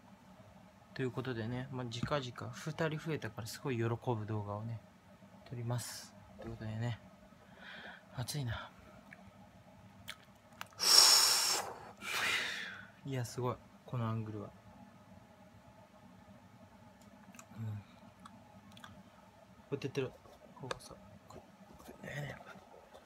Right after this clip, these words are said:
こうか。こうかな。あ、いや、今調整する？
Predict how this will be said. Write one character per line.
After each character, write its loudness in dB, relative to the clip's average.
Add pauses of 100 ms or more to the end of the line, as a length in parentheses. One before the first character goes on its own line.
(1200)
こ -12
う -18
か。 -16 (1300)
こ -6
う -6 (120)
か -8
な。 -2 (4000)
あ、 -6 (1800)
い 0
や、 6 (180)
今 2
調 2
整 0
す -6
る？ -6